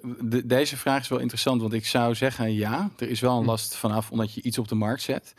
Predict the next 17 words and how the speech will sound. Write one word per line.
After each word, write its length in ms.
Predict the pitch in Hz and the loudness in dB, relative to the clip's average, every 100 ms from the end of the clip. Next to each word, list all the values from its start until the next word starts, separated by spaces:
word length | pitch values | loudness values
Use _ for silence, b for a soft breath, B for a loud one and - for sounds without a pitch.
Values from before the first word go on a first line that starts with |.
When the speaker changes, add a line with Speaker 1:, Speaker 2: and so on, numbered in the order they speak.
| - | -2
Speaker 2:
Ja. 260 | 123 113 110 | 0 2 0
Speaker 1:
Maar, 420 | 120 113 117 117 b b b | 0 2 2 0 b b b
ehm, 460 | - 117 113 110 113 117 | -6 0 2 2 0 -4
als 180 | - 117 | 0 2
ik 100 | 123 - - - 123 | 2 -2 -18 -10 0
nagaaf 720 | 127 127 127 123 123 117 110 | 4 6 4 4 2 2 2
met, 200 | 117 110 | 0 2
met 220 | 117 113 | -2 0
wie 100 | 120 | 0
ik 80 | 113 | 0
al, 160 | 113 | -2
ik 100 | 107 | -2
praat 260 | 107 110 110 | 0 0 0
met 140 | 110 | -2
een 120 | 113 | 0
hoop, 340 | 110 110 110 110 | 2 2 2 0
eh, 400 | 110 113 110 | -2 -2 -2